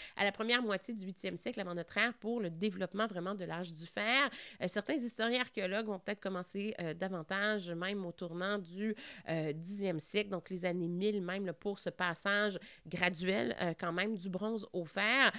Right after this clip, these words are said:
Euh, le fer qui est quand même un métal et non pas un alliage, euh, c'est plus facile de se l'approprier, surtout en Italie. Euh, c'est moins cher parce qu'on n'a pas à, euh, faire fondre de métaux et à les mélanger ensemble.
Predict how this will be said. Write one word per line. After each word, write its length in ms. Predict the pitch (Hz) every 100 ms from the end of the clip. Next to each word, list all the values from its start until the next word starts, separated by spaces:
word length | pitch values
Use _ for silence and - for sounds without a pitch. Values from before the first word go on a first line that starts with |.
| - -
Euh, 140 | 170 175
le 80 | 175
fer 180 | 240 240
qui 80 |
est 20 | 208
quand 140 | 208
même 60 | 220
un 80 |
métal 440 | 185 175 196 214 226
et 60 | 180
non 120 | 175
pas 140 | 208
un 120 | 196
alliage, 640 | 180 175 190 233 240 208 185
euh, 80 | 165
c'est 200 | 165 185
plus 160 | - 320
facile 300 | - 240 285
de 60 |
se 80 | 254
l'approprier, 760 | 226 202 - - - 214 247 -
surtout 380 | - 190 - 190
en 120 | 180
Italie. 540 | 190 208 208 226 294 - - -
Euh, 80 | 180
c'est 160 | 180 180
moins 200 | 180 180
cher 360 | - 208 160 -
parce 160 | 190
qu'on 100 | -
n'a 100 | 185
pas 320 | 165 - 240 -
à, 360 | 185 202 214 -
euh, 340 | 165 156 156 156
faire 240 | - -
fondre 400 | - 285 277 202
de 120 | 180
métaux 560 | 180 196 233 - 285 262 - -
et 160 | - 185
à 60 | 190
les 160 | 180
mélanger 640 | 185 269 247 196 180 208 202
ensemble. 540 | 165 - 202 254 277